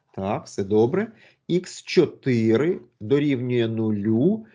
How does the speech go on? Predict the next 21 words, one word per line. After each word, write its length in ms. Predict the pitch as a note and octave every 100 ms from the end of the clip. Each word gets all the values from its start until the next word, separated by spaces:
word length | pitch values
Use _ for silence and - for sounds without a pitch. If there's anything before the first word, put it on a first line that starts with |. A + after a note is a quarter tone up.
| _ -
а 100 | A#2+
це 160 | - A2
значить, 420 | A2+ E3 F#3+ -
що 200 | - B2+
він 220 | E3 F#3
буде 280 | B2+ D3+ C3
йти 340 | A#2 F3+ F#3
з 360 | A#2+ G2+ D3 F3
інверсією. 760 | C#3+ A#2+ F#2+ - - F#2 F#2 - - _ _ _ _ _ _ _ _ _ _ _ _ _ _
Дуже 260 | - B2 B2+
добре. 400 | C3 C3+ G3 A3 _ _ _ _ _
Тепер 300 | - - A3+
давайте 340 | F#3 F#3+ F#3+ F3+
розберемось. 600 | D#3 E3 C#3 A2+ - _ _ _
Це 360 | - F#3+ G#3 - _ E3
конституента 1120 | D3 - D#3 B2 - A#2 C3+ D#3+ E3+ F#3+ F#3+ -
одиниці. 760 | B2 B2+ D3 C#3+ A2+ - G2 -
А 120 | D3
це 240 | D3+ A3+ A3+
значить, 720 | F3+ E3 B2 A2+ C#3+ C3+ _
що 580 | - - - E3+ G#2